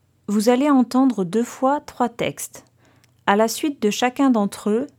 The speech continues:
des questions et des réponses à choix multiples vous seront lues. Les questions sont également ci-dessous. Lisez donc attentivement les questions avant la présentation des textes.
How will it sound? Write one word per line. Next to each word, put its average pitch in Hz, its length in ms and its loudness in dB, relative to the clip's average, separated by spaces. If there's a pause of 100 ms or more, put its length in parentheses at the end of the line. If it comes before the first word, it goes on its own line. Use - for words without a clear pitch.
(180)
des 208 200 0
questions 269 420 0
et 247 80 6
des 185 120 -2
réponses 226 580 0
à 180 80 -4
choix 233 220 0
multiples 233 720 0
vous 196 180 -2
seront 254 380 2
lues. 170 240 -2 (1000)
Les 226 200 2
questions 262 400 0
sont 247 160 0
également 240 500 2
ci-dessous. 220 640 -2 (1040)
Lisez 233 380 2
donc 240 280 2
attentivement 254 680 2
les 196 120 0
questions 269 520 -2 (160)
avant 214 260 2
la 240 120 4
présentation 233 680 0
des 262 120 2
textes. - 580 -10